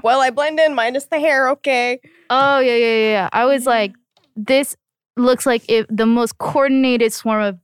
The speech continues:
Speaker 2: ants I've ever <laughs> seen."
Speaker 1: Thank you. That's basically what my choreo is, a coordinated swarm of ants.
Speaker 2: Yeah. It
Speaker 1: And
Speaker 2: was
Speaker 1: I am the
Speaker 2: beautiful.
Speaker 1: queen.
Speaker 2: I was, like, thrown, I was, like, blown away. I was like, "This is just practice. That's crazy." Y'all should look it up.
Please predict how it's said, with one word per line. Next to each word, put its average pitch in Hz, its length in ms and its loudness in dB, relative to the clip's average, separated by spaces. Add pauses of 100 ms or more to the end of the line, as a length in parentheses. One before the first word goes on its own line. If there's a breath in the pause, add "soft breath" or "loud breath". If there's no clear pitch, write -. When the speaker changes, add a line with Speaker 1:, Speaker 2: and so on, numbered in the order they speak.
Speaker 2:
ants 180 340 -6
I've 190 120 -2
ever 220 180 -2
<laughs> - 80 -2
seen." - 320 -4
Speaker 1:
Thank 294 280 0
you. 302 60 0
That's 508 200 2
basically 508 400 0
what 427 140 2
my 427 180 -2
choreo 403 300 2
is, - 100 -2
a 240 60 -4
coordinated 349 640 0
swarm 311 260 0
of 262 100 0
ants. 214 340 -2
Speaker 2:
Yeah. 262 380 0 (100)
It - 80 -2
Speaker 1:
And 339 60 2
Speaker 2:
was 494 120 4
Speaker 1:
I 302 40 2
am 302 60 0
the - 40 2
Speaker 2:
beautiful. 349 240 2
Speaker 1:
queen. 339 160 -2
Speaker 2:
I 247 360 0
was, 370 120 0
like, 220 220 -4 (120)
thrown, 269 320 0
I 180 180 0
was, 277 100 -2
like, 196 240 -2
blown 240 260 0
away. 220 220 0
I 202 40 0
was 208 80 -2
like, 214 120 -2
"This 392 140 0
is 277 60 -8
just 220 220 -6
practice. 226 480 -2
That's 359 180 -6
crazy." 240 400 -2
Y'all 262 300 2
should 349 360 -2
look 240 180 0
it 214 100 0
up. 196 240 0